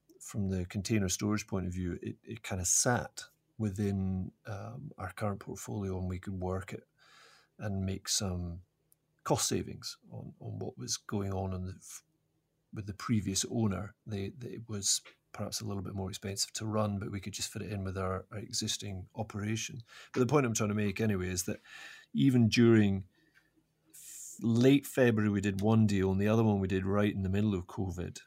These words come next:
Um, and I, it, it is interesting that in amongst all the chat, and one could argue panic and all the rest of it, people are just getting on with it. You, it's still possible to do those deals. And as you say, there's so much going on in the market. It's,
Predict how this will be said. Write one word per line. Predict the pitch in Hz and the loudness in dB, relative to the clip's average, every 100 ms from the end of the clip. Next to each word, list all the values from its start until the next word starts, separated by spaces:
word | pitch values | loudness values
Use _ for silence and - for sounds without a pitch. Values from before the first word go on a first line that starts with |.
| 220 | -14
Um, | 101 90 95 101 - - _ | -8 -6 -6 -8 -10 -16 _
and | 107 107 104 98 92 - _ - | -10 -6 -4 -4 -6 -12 _ -16
I, | 143 _ _ _ _ - | -16 _ _ _ _ -4
it, | 127 - - | -4 -4 -8
it | 113 | -2
is | 120 110 | 0 0
interesting | - 127 120 117 101 - 98 95 92 | 0 0 0 0 0 0 -2 -4 -4
that | 113 - _ - - _ _ - | -8 -12 _ -20 -20 _ _ 0
in | 123 | 2
amongst | 117 104 95 - | 4 4 0 -2
all | 107 104 | 0 2
the | 101 92 92 _ - | 0 -2 -6 _ -4
chat, | - 113 104 101 - | 2 4 4 2 -4
and | 101 95 92 - _ _ _ | -4 -4 -4 -8 _ _ _
one | 113 101 | -8 -8
could | 92 107 | -6 -6
argue | 95 92 87 | -4 -4 -6
panic | - 95 92 90 - | -6 -4 -4 -4 -4
and | 98 | -4
all | 92 | -2
the | 92 | -2
rest | 95 92 - | -2 -4 -8
of | |
it, | - - _ - | -14 -16 _ -10
people | 123 117 | -8 -4
are | 104 | -4
just | 101 101 | -2 -4
getting | 104 104 | -2 0
on | 120 | 2
with | 127 | 0
it. | - _ _ _ | -4 _ _ _
You, | 110 101 | -2 -2
it's | 110 104 | -2 0
still | - 110 | 0 0
possible | 95 101 98 110 98 | -2 -2 -2 -6 -8
to | 107 | -4
do | 101 104 | 0 0
those | 95 90 | 0 -4
deals. | - 117 120 - | 0 0 0 -6
And | - 101 | -4 -4
as | 95 | -2
you | 101 | -2
say, | - 113 | -2 0
there's | 101 95 | 0 -2
so | - 131 | 0 2
much | 113 101 - | 2 0 -4
going | 110 101 | -2 0
on | 101 | 0
in | 98 | -2
the | 92 | -2
market. | 98 107 110 - | -2 0 -2 -4
It's, | - - | -6 -6